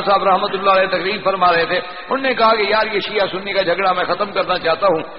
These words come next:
خلافت ابو بکر پہ جو لڑ رہے ہو تم کوئی خلیفہ بناؤ، میں اس کو خلافت دے دیتا ہوں۔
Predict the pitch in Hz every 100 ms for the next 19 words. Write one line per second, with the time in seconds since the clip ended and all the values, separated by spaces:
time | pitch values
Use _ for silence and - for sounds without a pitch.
0 | - 190 226 247 240 226 214 208 202 214
1 | 208 190 190 185 175 226 196 170 165 160
2 | - - 269 269 269 202 226 247 240 208
3 | 214 214 208 196 - 185 175 170 156 139
4 | 135 131 -